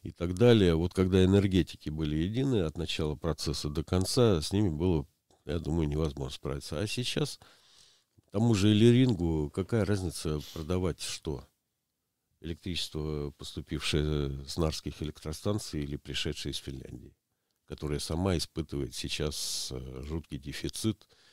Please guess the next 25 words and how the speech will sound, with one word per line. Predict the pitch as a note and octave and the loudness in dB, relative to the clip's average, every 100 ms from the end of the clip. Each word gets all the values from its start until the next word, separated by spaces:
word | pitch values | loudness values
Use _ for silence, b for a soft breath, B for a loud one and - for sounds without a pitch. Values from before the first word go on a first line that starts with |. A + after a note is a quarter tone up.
| b b b _ | b b b _
из-за | D2 D2 C#2+ D#2 D2 C#2 C#2 C#2 C2+ | -20 -20 -18 -8 -6 -4 -6 -6 -6
незавершёнки. | D2+ C#2+ D2 C#2+ - G2 G2 - | -6 -4 -4 -4 0 0 0 -4
У | C2+ C2+ | -8 -10
них | C2+ - | -14 -12
там | D2+ C#2+ | -8 -6
атомная | C#2+ D2+ D2 D2+ | -8 -8 -8 -6
электростанция | D2 - C#2 - G2 G2+ - D2+ C2+ | -8 -10 -12 -6 -4 -4 -6 -4 -4
уже | C#2 C#2 D2+ D2 | -8 -8 -6 -4
несколько | C#2 - D#2+ - | -6 -6 -8 -6
лет, | D#2 F2+ E2+ | -4 -2 -4
как | - C#2+ | -8 -6
должна | D2+ D2+ D#2 C#2 | -4 -4 -4 -6
быть | C#2 C2+ | -8 -10
сдана, | D2 D#2 F2+ G2+ | -8 -4 -2 -2
а | F2 D#2+ D2+ | -4 -10 -10
там, | D#2 D2+ C#2+ C2 B1+ _ | -6 -4 -6 -8 -14 _
честно | - C2+ - | -12 -10 -8
говоря, | C#2 C#2 C2+ | -8 -8 -8
ещё | B1+ - | -10 -8
на | C#2 | -6
столько | C2+ - C#2+ C#2 | -6 -6 -6 -6
же | C#2 | -8
лет, | C#2+ D2+ - - | -6 -8 -10 -14
э, | C#2 B1+ A#1+ _ _ A#1+ B1 A#1+ - A#1 - - - C#2+ | -12 -12 -16 _ _ -20 _ _ -20 -20 -20 -20 -20 -20
работы. | C#2 C2+ A#1+ - | -20 -20 -20 -20